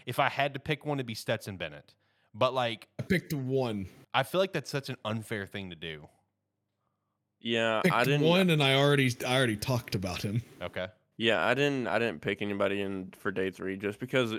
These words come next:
Speaker 3: you get picked day three, you're, you, you're not really even really supposed to make the team, let alone do anything.
Speaker 1: Yeah.
Speaker 3: But I did pick two potential Hall of Famers here.
Speaker 1: Oh, okay.
Speaker 2: Picked Noah Sewell, by the way.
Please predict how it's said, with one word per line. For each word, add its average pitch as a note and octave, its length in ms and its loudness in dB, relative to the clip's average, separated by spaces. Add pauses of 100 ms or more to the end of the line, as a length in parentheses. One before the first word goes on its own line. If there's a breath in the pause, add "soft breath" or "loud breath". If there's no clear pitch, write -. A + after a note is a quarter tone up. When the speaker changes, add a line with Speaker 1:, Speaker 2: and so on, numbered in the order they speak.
(180)
Speaker 3:
you C#3 140 -6
get G3 160 2
picked A#2+ 220 2
day A2+ 140 4
three, G#2 240 -4
you're, G#2+ 300 -2 (680 soft breath)
you, A#2+ 220 -6 (140)
you're E3 140 2
not D3 240 6
really A#2+ 160 6
even A2 420 0 (300)
really A2 300 2
supposed G#2+ 320 -2
to A2 40 -6
make G#2+ 280 0
the - 80 -18
team, G#2+ 520 -6
let A#2 160 4
alone A2 280 2
do G#2+ 200 -2
anything. G2+ 500 -6 (220)
Speaker 1:
Yeah. E2+ 200 -8 (420)
Speaker 3:
But C3+ 340 6
I A2 180 2
did C3 440 0
pick C#3 400 2
two C3 200 4
potential A2+ 580 -4
Hall A2+ 240 4
of G#2 120 -6
Famers A2+ 400 2
here. F2+ 240 -4 (160)
Speaker 1:
Oh, A2+ 600 -4
okay. G2 120 -6 (1000)
Speaker 2:
Picked G#3+ 160 2
Noah F#3 260 6
Sewell, C#3 340 4
by A#2+ 220 -4
the A#2 80 0
way. A#2 200 0